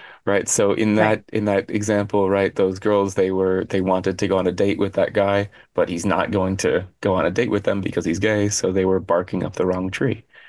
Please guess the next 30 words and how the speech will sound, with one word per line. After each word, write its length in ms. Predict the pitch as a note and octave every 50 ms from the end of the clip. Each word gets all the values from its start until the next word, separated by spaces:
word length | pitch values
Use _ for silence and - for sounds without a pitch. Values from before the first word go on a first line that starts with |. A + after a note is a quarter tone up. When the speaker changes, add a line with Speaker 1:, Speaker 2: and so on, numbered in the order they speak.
| - - - _ - _ _ _ -
Speaker 1:
It's 300 | - - - _ - -
the 80 | B2+
same 180 | A#2 C#3 A2+ G#2+
Speaker 2:
Yep. 20 |
Speaker 1:
thing, 220 | G2+ A#2+ A2 G2+ F#2+
like, 240 | F#2+ F#2 F#2 F#2+ -
if 140 | G#2 -
I, 560 | - A#2 A#2+ A#2+ A#2 A#2 A#2 A2+ A2 A2 G#2+ - _ _ _ _ _ _ _ _ -
if 120 | A2+ A#2+
I 100 | D3 D3+
needed 220 | D#3 D3 B2+ A#2+ -
to 80 | A#2+
borrow 240 | G2+ A2 G#2+ G#2 G2+
some 180 | G2+ - G2 F#2+
money, 380 | G2 G2 F#2 E2 G2 G2+ - _ _ _ _ _
right, 360 | - - G#2 G2 G2 A2 B2 - _ _ - - - - _ -
and 180 | - G2+ F#2 F#2
I 80 | F#2+ F#2+
could 140 | - -
ask 240 | D2+ G2+ G#2 - - G2+
Jack, 320 | G#2 A2 G#2+ G2+ G2 -
"Hey, 140 | E3+ F3+ D#3+
give 140 | C3+ D3 D#3+
me 80 | D#3
some 140 | C#3+ - B2
money," 200 | C3 C3+ C3+ A2
and 80 | F#2+ F#2+
he's 100 | F#2+ F#2
like, 140 | G2 F#2+ F#2
"Dude, 260 | - A2+ G#2 - -